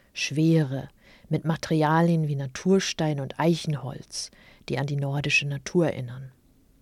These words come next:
Viktoria hat etwas ganz anderes im Sinn. Sie lässt sich eher von Axel Munthes Villa Saint-Michele auf der italienischen Insel Carpi inspirieren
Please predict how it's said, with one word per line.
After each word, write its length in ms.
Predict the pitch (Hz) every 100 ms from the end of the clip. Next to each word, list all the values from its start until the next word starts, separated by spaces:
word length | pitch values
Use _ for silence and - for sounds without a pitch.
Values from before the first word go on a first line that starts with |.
| _ _
Viktoria 560 | 175 - - 226 233 196
hat 160 | 170
etwas 320 | 156 - 143
ganz 320 | - 170 175 -
anderes 340 | 135 135 135
im 120 | 143
Sinn. 340 | 135 131 156 156 _ - - - - -
Sie 100 | 170
lässt 260 | 190 226
sich 180 | 233 -
eher 220 | 165 156
von 200 | 151 160
Axel 320 | 151 160 - 156
Munthes 440 | 156 151 151 -
Villa 240 | 151 143
Saint-Michele 920 | 139 - 151 147 151 - 151 175 - - - - - -
auf 140 | 151
der 140 | - 123
italienischen 640 | - 135 135 143 147 156
Insel 340 | 143 143 147
Carpi 460 | - 147 151 - -
inspirieren 720 | 156 - 147 147 147 151 165